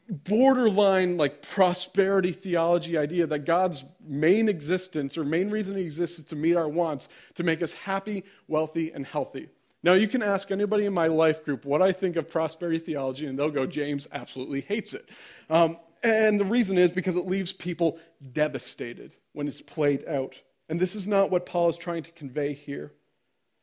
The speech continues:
Um, there's no doubt that God can provide for our needs because he's infinitely rich. As, as creator, he owns everything. If you look up, go home, look up Psalm fifty, verses ten to twelve. God says, "It's mine."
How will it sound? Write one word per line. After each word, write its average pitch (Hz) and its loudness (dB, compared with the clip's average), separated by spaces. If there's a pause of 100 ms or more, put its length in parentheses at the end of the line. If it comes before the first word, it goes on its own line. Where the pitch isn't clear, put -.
Um, 180 -4
there's 190 8
no 240 6
doubt 202 4
that 190 0
God 190 2
can 190 -10
provide 180 0 (400)
for 185 6
our 214 2
needs 139 -2
because 151 -4
he's 151 -8
infinitely 151 -6
rich. - -8 (220)
As, 160 -2
as 175 0
creator, 214 2
he 180 -6
owns 147 -2
everything. 180 -2
If 139 -6
you 156 0
look 160 -2
up, 165 0 (340)
go 175 8
home, 170 2
look 160 -4
up 151 -2
Psalm 175 -4
fifty, 165 -8
verses 147 -8
ten 147 -8
to 143 -10
twelve. 151 0
God 147 2
says, 156 -2
"It's 156 -8
mine." 147 0